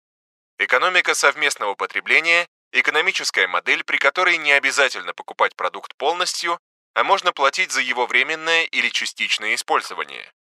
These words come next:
У Uber и Airbnb были предшественники,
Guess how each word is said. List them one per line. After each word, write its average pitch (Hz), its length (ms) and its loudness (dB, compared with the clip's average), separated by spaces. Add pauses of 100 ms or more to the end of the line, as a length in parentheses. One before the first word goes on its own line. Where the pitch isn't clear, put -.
(760)
У 113 280 4
Uber 147 280 6
и 131 140 -2
Airbnb 98 800 2
были 160 300 2
предшественники, 90 880 -2